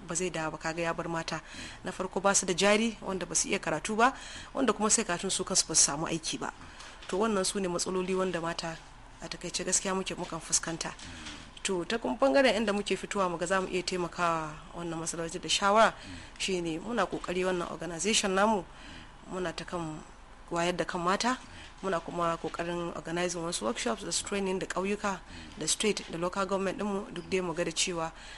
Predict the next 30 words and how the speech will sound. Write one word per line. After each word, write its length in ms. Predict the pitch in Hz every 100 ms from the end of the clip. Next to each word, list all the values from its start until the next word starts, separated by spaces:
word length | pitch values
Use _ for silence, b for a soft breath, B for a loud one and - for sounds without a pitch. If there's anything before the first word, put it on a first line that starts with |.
| B 147
matan 380 | 185 185 208
nan 260 | 180 170 165 165 - - - - -
su 180 | - 165
rika 480 | 190 - 165 151 147 - - - - - -
su 180 | - -
koyi 240 | - 165
abin 560 | - 160 180 180 180 -
zama, 360 | 175 180 180 180
zamantakewa 720 | 165 165 160 160 - 196 185 170
na 60 |
garinsu, 420 | 180 175 226 - 208 B B B B
su 140 | -
nemi 180 | 175 180
abin 240 | 196 170 185
da 60 |
zai 140 | 170 175
taimake 380 | 175 156 175 185
su, 100 | 170
ba 140 | 156
lallai 260 | 180 196 202
sai 160 | 226
an 140 | - 202
fito 220 | - 214
an 100 | 190
yi 60 | 196
ta 100 | 202 190
ihu 240 | 190 170
wajen 220 | 156 160
siyasa 420 | - 160 156 -
ba. 100 | 156